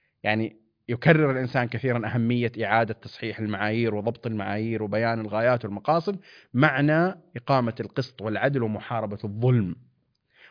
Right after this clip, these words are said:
وأن هذا معنى من معاني المحكمات الشرعية. يا أخي، موسى عليه السلام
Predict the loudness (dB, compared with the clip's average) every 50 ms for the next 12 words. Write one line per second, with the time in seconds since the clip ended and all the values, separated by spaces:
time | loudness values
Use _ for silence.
0 | _ -2 0 0 2 4 2 4 4 4 4 4 2 2 2 2 2 0 0 0
1 | -2 0 0 0 0 0 -2 -6 -8 -8 -6 -4 -4 -4 -6 -6 -10 -10 -10 -8
2 | -10 -12 -8 -4 -4 -2 -2 -2 -4 -4 -10 -10 -10 -14 _ _ _ _ _ _
3 | _ _ _ _ _ _ _ _ _ _ _ _ _ _ _ _ _ _ _ _
4 | 4 6 8 8 8 6 6 4 2 2 4 2 0 0 -2 -2 -2 0 2 2
5 | 0 0